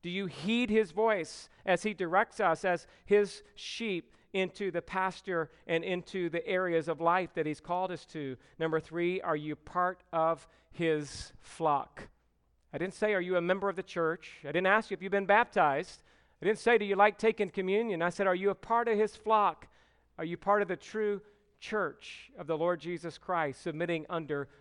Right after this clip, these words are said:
the one and only Good Shepherd?" Let's close in prayer. Father, thank you for this morning, the opportunity to be encouraged and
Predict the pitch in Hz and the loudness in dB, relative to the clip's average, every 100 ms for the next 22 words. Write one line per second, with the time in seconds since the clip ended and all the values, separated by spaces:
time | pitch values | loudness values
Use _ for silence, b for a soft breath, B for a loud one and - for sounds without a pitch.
0 | - 147 143 165 165 165 175 147 143 131 | -8 -6 -2 -2 -2 -4 -6 -6 -6 -6
1 | 131 - b b 127 156 156 113 120 - | -8 -12 b b -14 -6 -6 -6 -12 -20
2 | _ _ _ _ _ - - 143 - - | _ _ _ _ _ -20 -8 -8 -8 -16
3 | - _ _ _ _ _ - - 139 - | -20 _ _ _ _ _ -14 -8 -8 -10
4 | - 147 131 117 120 - 123 117 123 - | -14 -10 -10 -10 -14 -12 -12 -12 -8 -2
5 | 151 151 151 151 147 151 - 156 143 - | 0 -2 -4 -4 -4 -10 -6 -4 -4 -6
6 | B B 147 - 160 160 156 165 160 143 | B B -10 -6 -4 -2 -2 -4 -2 -2
7 | - - 170 151 160 151 147 151 143 B | -4 -8 -8 -8 -8 -8 -4 -4 -6 B
8 | B B 139 - - 180 175 175 - 131 | B B -10 -8 -4 0 0 -4 -10 -16